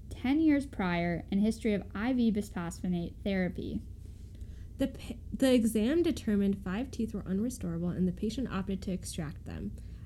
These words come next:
Speaker 2: At the oral surgery consult, it was deemed that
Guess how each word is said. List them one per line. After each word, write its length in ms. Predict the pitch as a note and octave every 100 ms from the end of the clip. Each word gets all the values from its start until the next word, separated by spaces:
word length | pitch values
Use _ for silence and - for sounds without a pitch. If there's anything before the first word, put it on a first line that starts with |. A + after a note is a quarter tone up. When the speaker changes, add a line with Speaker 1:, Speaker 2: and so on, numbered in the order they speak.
| -
Speaker 2:
At 160 | A3+ A#3
the 60 | G3+
oral 300 | G#3 C4+ F#4+
surgery 400 | - G3+ G3+ F#3+
consult, 520 | - C#3 F3 E3 E3+
it 60 | G3
was 160 | G#3+
deemed 360 | G3 G#3 A#3+ C4+
that 160 | A3